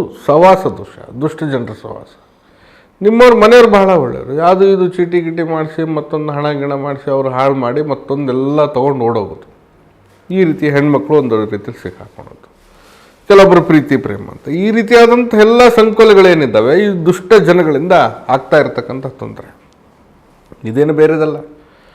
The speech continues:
ಶತ್ರುಬಾಧೆ ಅನ್ನೋದು ಗೊತ್ತಿಲ್ಲದೆ ಕಾಣಿಸ್ಬೋದು, ಇದು ಗೊತ್ತಿದ್ದು ಸಹ ಏನೂ ಮಾಡದೇ ಇರತಕ್ಕಂಥ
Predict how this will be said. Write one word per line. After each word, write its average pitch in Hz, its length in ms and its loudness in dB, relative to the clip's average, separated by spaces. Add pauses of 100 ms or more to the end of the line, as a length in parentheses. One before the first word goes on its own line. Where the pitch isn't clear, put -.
(260)
ಶತ್ರುಬಾಧೆ 180 760 4
ಅನ್ನೋದು 175 300 4 (540)
ಗೊತ್ತಿಲ್ಲದೆ 190 500 2
ಕಾಣಿಸ್ಬೋದು, 127 500 0 (720)
ಇದು 151 180 0 (160)
ಗೊತ್ತಿದ್ದು 190 520 2 (120)
ಸಹ 220 120 6 (220)
ಏನೂ 214 160 6 (140)
ಮಾಡದೇ 196 280 6
ಇರತಕ್ಕಂಥ 180 420 -2